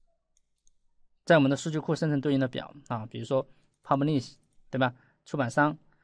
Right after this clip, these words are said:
那它对应着呢，生成了我们的这样的一个数据库表啊，生成了这样一个数据库表。那这个数据库表里面有 name 的字段，看到没有？这个 name 和我们的这个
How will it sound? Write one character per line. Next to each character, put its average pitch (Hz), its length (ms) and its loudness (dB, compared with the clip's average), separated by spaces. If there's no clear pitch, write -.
那 143 140 2
它 151 140 2
对 170 240 0
应 165 140 2
着 131 160 2
呢， 123 240 2
生 151 240 -2
成 147 140 -2
了 143 100 2
我 123 80 -2
们 110 140 -4
的 123 120 -4
这 175 140 2
样 165 120 4
的 127 80 4
一 120 100 -2
个 123 100 -2
数 135 160 -8
据 135 100 -6
库 - 160 -12
表 - 240 -10
啊， 117 160 -8
生 139 180 -6
成 131 60 -2
了 127 80 -2
这 147 100 -4
样 131 80 0
一 - 40 -4
个 117 60 -6
数 123 120 -12
据 120 80 -10
库 - 100 -20
表。 - 160 -16
那 160 100 -2
这 180 160 0
个 170 80 4
数 175 160 -2
据 170 120 -2
库 175 200 -4
表 131 260 -4
里 127 80 0
面 123 200 0
有 120 140 -4
name 127 320 0
的 113 120 -8
字 127 160 -10
段， 127 260 0
看 - 140 -8
到 127 60 0
没 127 80 0
有？ 120 80 -4
这 147 120 -6
个 139 60 0
name 147 240 0
和 127 300 -2
我 127 120 -6
们 117 100 -4
的 127 80 -2
这 131 200 -4
个 120 280 -6